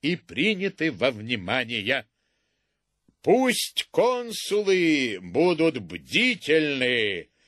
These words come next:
повторяем мы и при этом прибавляем для незнающих по латыни, что в русском переводе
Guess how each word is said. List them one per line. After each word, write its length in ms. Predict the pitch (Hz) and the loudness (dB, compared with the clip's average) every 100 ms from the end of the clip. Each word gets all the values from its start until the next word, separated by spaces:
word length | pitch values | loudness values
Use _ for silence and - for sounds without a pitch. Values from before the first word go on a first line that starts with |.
| _ _ | _ _
повторяем 760 | - 131 - 131 139 135 120 113 | -6 -6 -4 0 2 2 0 -2
мы 280 | 117 170 220 | -4 0 -2
и 200 | - 131 | 0 -4
при 220 | 107 127 | 0 0
этом 320 | 143 147 131 | 2 0 -4
прибавляем 1040 | - 131 147 160 165 160 147 127 110 92 - | -4 -2 2 2 4 2 2 0 0 -4 -12
для 260 | 113 131 151 | -2 0 0
незнающих 920 | 160 135 160 170 151 123 - 131 - | -2 -6 -4 -2 -2 -4 -6 -10 -8
по 100 | 120 | -8
латыни, 680 | 117 110 233 240 208 143 - - _ | -6 -2 0 2 2 0 -2 -12 _
что 280 | - - 127 | -8 0 0
в 80 | 117 | 2
русском 480 | 151 127 - 113 | 0 0 -2 -6
переводе 760 | 98 110 104 113 226 196 147 107 | -2 0 0 4 4 6 2 -2